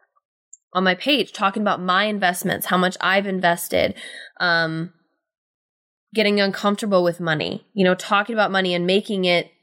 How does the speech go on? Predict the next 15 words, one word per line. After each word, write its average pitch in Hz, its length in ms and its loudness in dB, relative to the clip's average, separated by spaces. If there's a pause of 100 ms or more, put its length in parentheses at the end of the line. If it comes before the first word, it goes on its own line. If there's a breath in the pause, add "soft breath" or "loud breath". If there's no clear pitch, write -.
(160)
a 190 120 2
more 185 280 2
natural 180 440 0
topic 180 400 -2
to 190 100 -6
talk - 320 0
about. 294 380 0 (460 loud breath)
So - 160 -2
I 208 180 2
encourage 208 400 0
my 190 180 2
audience 180 460 0
to - 120 -2
make 190 320 2
it 156 220 4